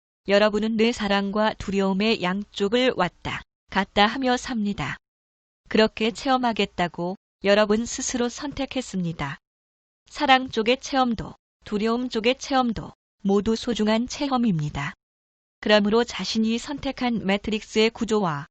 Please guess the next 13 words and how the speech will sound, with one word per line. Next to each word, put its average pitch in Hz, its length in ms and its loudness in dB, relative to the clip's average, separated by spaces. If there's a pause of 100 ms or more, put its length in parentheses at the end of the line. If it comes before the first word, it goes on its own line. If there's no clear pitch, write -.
(220)
상태를 233 480 -2
알아야 208 340 0
하며 165 440 -4 (240)
자신이 247 480 -4
설정한 220 600 0
몸의 202 340 2
구조를 208 500 0
이해해야 214 580 0
합니다. 175 540 -6 (720)
막연히 214 500 2
이해하고 220 580 0
사랑하라 208 520 0
하면 180 440 -4